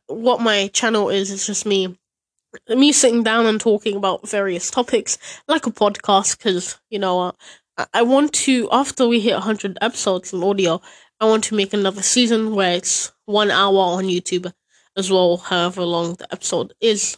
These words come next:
on audio. Obviously, we'll also be on video without the cuts. I did one episode where it was also a podcast thing, but I paused the video on a lot, so you wouldn't have these occasional where the video was just about that certain topic. So I don't know if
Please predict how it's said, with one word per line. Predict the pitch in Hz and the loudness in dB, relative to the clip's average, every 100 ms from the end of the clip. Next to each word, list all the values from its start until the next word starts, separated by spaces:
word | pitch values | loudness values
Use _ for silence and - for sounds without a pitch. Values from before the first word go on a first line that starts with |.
| - | -14
on | - | -10
audio. | 160 170 160 156 | -6 -4 -2 -2
Obviously, | 180 196 - 220 | -2 -2 -4 -2
we'll | 220 185 | 0 2
also | 240 - | 2 2
be | 262 277 | 2 2
on | 320 330 | 2 4
video | 427 403 214 165 - _ _ _ | 4 4 4 0 -6 _ _ _
without | 220 214 208 208 | -2 0 0 -2
the | |
cuts. | 196 - 202 - - - - | -6 -2 -2 -2 -4 -4 0
I | 214 | -2
did | 214 262 233 | 2 2 4
one | 226 | 2
episode | 202 208 214 190 | 2 -2 -4 0
where | 175 170 190 | 0 0 -2
it | 180 | -4
was | 180 - | -2 -2
also | 180 - 190 | -4 -2 -2
a | 165 | -4
podcast | - - - 175 - - | -8 -10 -2 -2 -2 -8
thing, | 196 190 _ _ _ _ _ _ | -10 -10 _ _ _ _ _ _
but | 214 - - _ - | 0 0 -4 _ -4
I | 214 208 208 | 0 0 -2
paused | - 247 247 202 | -2 0 2 0
the | |
video | 202 220 220 | 0 2 2
on | 185 | 2
a | 190 | 4
lot, | 196 220 - - | 4 4 0 -2
so | - 190 | -2 -2
you | 185 196 | -2 -2
wouldn't | 208 190 | -2 -4
have | 202 | -8
these | 196 180 | -8 -10
occasional | 180 202 190 190 190 | -4 -2 0 -2 0
where | 180 170 - _ _ _ _ _ - | 0 -2 -4 _ _ _ _ _ -14
the | - 226 233 | -4 2 2
video | 240 262 | 4 4
was | 247 226 | 4 4
just | - 233 - - | 0 -2 -2 -6
about | 208 202 180 | -8 -2 -2
that | 180 165 | -2 -4
certain | - 143 - | -4 -4 -8
topic. | - 220 - 139 - - - _ _ _ _ _ _ | -2 -2 -2 -8 -8 -20 -20 _ _ _ _ _ _
So | - 233 | 0 2
I | 196 | 4
don't | 262 311 | 2 4
know | 302 254 | 4 2
if | 240 - | 0 -4